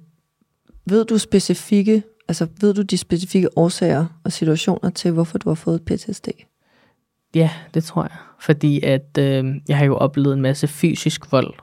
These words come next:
Speaker 2: derhjemme. Øh, altså, jeg er jo blevet slået rigtig meget, og det har så været mine forældres måde at opdrage, og mine brødres måde at opdrage sådan mig på. Så det har været sådan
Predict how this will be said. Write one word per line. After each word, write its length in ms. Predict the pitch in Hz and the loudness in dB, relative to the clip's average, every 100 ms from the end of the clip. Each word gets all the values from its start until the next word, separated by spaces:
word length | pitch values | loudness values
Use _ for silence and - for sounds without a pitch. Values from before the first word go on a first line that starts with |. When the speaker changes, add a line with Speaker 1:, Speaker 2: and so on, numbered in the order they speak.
| _ | _
Speaker 2:
derhjemme. 340 | 123 127 87 127 143 - _ - - _ - | -2 0 -2 -4 -8 -14 _ -20 -20 _ 0
Øh, 380 | 139 131 127 - | 2 4 2 0
altså, 220 | 143 - | -4 -2
jeg 120 | 135 | 2
er 40 | 131 | 2
jo 100 | 127 | 2
blevet 220 | 131 135 | 0 -4
slået 380 | - 131 135 135 | 0 2 4 2
rigtig 260 | 135 139 | -2 -2
meget, 380 | 135 120 123 135 - | -2 0 0 0 -2
og 320 | 123 117 113 - | -2 0 -2 -2
det 80 | 143 | 0
har 120 | 143 | 2
så 160 | 135 139 | 2 -2
været 180 | 131 131 | 0 -2
mine 120 | 131 | -4
forældres 560 | - 127 131 135 143 131 | -4 -4 -2 -4 -4 -4
måde 280 | 127 123 127 | -2 -2 -2
at 220 | - - | -4 -2
opdrage, 460 | 135 - 135 135 | -2 -2 0 0
og 80 | 117 | 0
mine 120 | 127 139 | -4 -4
brødres 400 | - 127 135 - | 0 0 0 -2
måde 200 | 123 123 | -2 -2
at 60 | - | -2
opdrage 460 | 127 - 135 - - _ _ _ _ | -4 0 0 -2 -8 _ _ _ _
sådan 260 | - 147 139 | -4 -2 0
mig 240 | 131 135 | 2 0
på. 380 | 143 160 - - - - - | 0 -2 -2 -8 -20 -20 -16
Så 180 | - - - | -14 -8 -2
det 100 | 143 | 0
har 120 | 143 | 2
været 220 | 143 135 | 2 2
sådan 360 | - 143 131 | 0 -2 -2